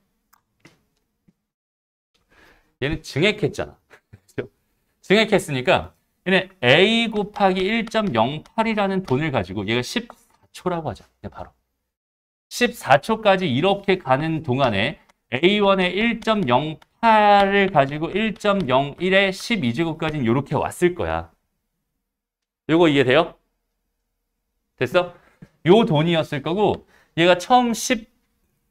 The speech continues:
입금한 날로부터 십이 개월까지는 일 퍼센트의 복리라고 했으니까 여기서 열두 번은 영점일, 그러니까 일 퍼센트의 복리를 받았다. 이렇게 판단할 수 있고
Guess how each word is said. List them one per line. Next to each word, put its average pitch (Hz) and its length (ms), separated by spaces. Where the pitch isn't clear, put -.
입금한 220 640
날로부터 185 560
십이 156 600
개월까지는 202 920
일 247 180
퍼센트의 220 460
복리라고 143 420
했으니까 139 520
여기서 170 280
열두 170 440
번은 196 300
영점일, 139 920
그러니까 113 360
일 240 220
퍼센트의 196 480
복리를 147 360
받았다. 113 460
이렇게 151 260
판단할 143 380
수 - 100
있고 101 420